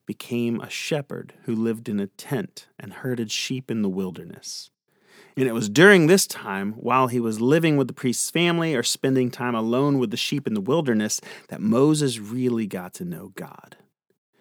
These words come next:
He was becoming much more than a shepherd of sheep. God was training him to be a shepherd for his whole nation.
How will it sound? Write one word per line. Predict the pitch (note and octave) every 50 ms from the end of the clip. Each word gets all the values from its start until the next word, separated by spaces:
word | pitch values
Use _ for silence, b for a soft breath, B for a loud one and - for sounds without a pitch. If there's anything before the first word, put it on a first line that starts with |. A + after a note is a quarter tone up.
| _ _
He | _ - E3 F3
was | F#3 E3
becoming | D3+ C3 - - - B2 B2+ A#2+ A#2 A2+ A2+ A#2+
much | C3+ C#3+ C#3 - -
more | B2 A#2 A#2+ A#2 A#2
than | G#2 G#2 G#2 G#2+ G#2+ G#2 G2+ B B B B -
a | -
shepherd | - - - - C#3+ - - G#2+ G#2
of | G2 F#2+
sheep. | - - - - D3 B2+ - - - B B B B -
God | C#3+ D3+ E3+ D#3+
was | D3+ C#3+ -
training | - - - - - E3 E3+ E3+ D#3+ C#3 B2+
him | A2+ B2+ E3 E3+ D3+ B2 A#2 b b b b b
to | - A#2
be | A#2+ A2+
a | A2
shepherd | - - - - C#3+ B2+ C3+ - A#2 G#2+ G2
for | - - - G2+ F#2
his | - G#2 G2 -
whole | - - - - C#3 C3 C3 B2+ B2 A#2+ B2 -
nation. | - A2+ A2+ G#2+ G2+ F#2+ - - - - - -